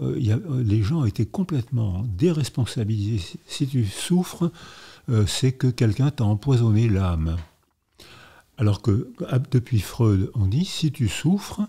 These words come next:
il y a un moyen de comprendre ta souffrance et il y a un moyen d'y échapper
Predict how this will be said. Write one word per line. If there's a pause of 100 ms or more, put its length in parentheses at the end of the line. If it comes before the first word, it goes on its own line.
(380)
il
y
a
un
moyen (240)
de
comprendre
ta
souffrance
et
il
y
a
un
moyen
d'y
échapper